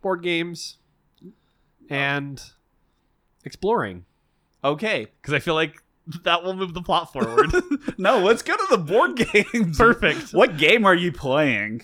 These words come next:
Speaker 1: Uh, Twister. The, the board game Twister. <laughs>
Speaker 2: So, like, with your fingers?
Speaker 1: Uh, no, it's just real Twister.
Speaker 2: Okay, you're
Speaker 1: I was
Speaker 2: pl-
Speaker 1: just, okay, what made me think of this is the board game cafe is having a, tur-, a Twister tournament,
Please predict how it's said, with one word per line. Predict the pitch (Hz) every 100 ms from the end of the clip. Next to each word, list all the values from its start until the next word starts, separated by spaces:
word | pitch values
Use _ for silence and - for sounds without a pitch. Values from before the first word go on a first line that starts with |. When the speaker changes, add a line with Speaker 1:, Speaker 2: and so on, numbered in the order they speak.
| -
Speaker 1:
Uh, | 135 147 151 156 156 151
Twister. | 151 139 - 135 - _ _ _ _ _ _ _ - _
The, | -
the | 139 127
board | 139 160
game | 156 160 160
Twister. | 147 127 131 123 -
<laughs> | - - - - _ - - - - 403 392 - 233 - 294 302
Speaker 2:
So, | - 196
like, | 175 160
with | 185 135
your | 127
fingers? | - 226 269 269 330 - - - -
Speaker 1:
Uh, | 233
no, | 294 294 277
it's | 294 -
just | 294 -
real | 165
Twister. | 147 120 - 113 123 -
Speaker 2:
Okay, | 170 180
you're | 139 151
Speaker 1:
I |
was | 277
Speaker 2:
pl- | 277
Speaker 1:
just, | 359 - -
okay, | 151 165 135
what | 156 180 196
made | 233
me | 226
think | 226
of | 208
this | 165 -
is | 160 151 135 _ _ _
the | 147 180 180
board | 147 208
game | 190 165
cafe | 151 135 135 139
is | 147 160 165
having | 127 151 156 175 190
a, | 151
tur-, | 160 -
a | 165
Twister | - 240 233
tournament, | 165 139 110 92